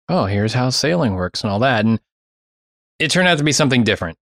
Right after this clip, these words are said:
Um, and it turned out to be much more for me than I expected it to be. So I was pleasantly surprised by that. And I ended up pretty enthralled with the documentary without saying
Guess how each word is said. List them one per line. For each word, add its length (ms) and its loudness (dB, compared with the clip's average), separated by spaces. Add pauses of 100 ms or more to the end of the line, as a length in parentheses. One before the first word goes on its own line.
(180)
Um, 340 2
and 300 2
it 60 2
turned 160 2
out 120 2
to 40 -2
be 100 2
much 280 4
more 160 4
for 120 -2
me 200 4
than 100 0
I 100 2
expected 440 -4
it 80 -10
to 60 -8
be. 220 -8 (100)
So 680 0 (160)
I 300 0
was 160 0
pleasantly 420 0
surprised 460 -2
by 100 0
that. 220 -2
And 80 -2
I 100 0
ended 220 2
up 200 0 (960)
pretty 460 2
enthralled 760 2 (160)
with 300 -2
the 100 -2
documentary 800 -4
without 400 -2
saying 520 -2